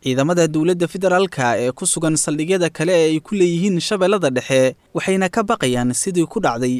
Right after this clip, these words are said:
ciidamadii dowladda federaalka ee saakay cagta lagu mariyey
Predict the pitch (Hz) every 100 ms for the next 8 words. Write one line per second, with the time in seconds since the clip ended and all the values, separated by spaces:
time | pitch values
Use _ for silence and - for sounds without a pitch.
0 | 110 123 131 165 170 165 147 156 185 170
1 | 156 165 202 160 - 127 123 110 127 123
2 | 143 170 180 160 170 196 - 170 170 220
3 | 156 127 127 131 131